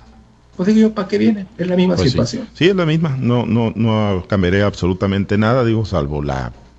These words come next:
Speaker 2: pues, digamos así, el acompañamiento moral, Chiquete, pero bueno, en descargo a la decisión de la desaparición del Fonden, pues más de algún alcalde y alcaldesa de los que están saliendo se hubiera frotado las manos, ¿no? Si estuviera vigente todavía esa, esas bolsas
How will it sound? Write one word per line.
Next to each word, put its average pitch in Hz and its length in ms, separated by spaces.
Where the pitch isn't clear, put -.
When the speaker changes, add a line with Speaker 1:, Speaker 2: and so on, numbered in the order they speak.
Speaker 2:
pues, 76 160
digamos 92 440
así, 90 180
el 95 80
acompañamiento 98 920
moral, 101 360
Chiquete, 110 440
pero 98 220
bueno, 135 200
en 131 80
descargo 131 560
a 82 140
la 95 80
decisión 98 400
de 143 80
la 127 80
desaparición 92 580
del 127 160
Fonden, 110 480
pues 80 100
más 110 160
de 247 80
algún 185 220
alcalde 156 500
y 127 80
alcaldesa 110 640
de 113 80
los 92 180
que 92 100
están 120 220
saliendo 135 600
se 92 140
hubiera 113 180
frotado 104 320
las 92 160
manos, 98 320
¿no? 104 180
Si 131 60
estuviera 104 340
vigente 90 400
todavía 82 480
esa, 82 360
esas 101 240
bolsas 113 400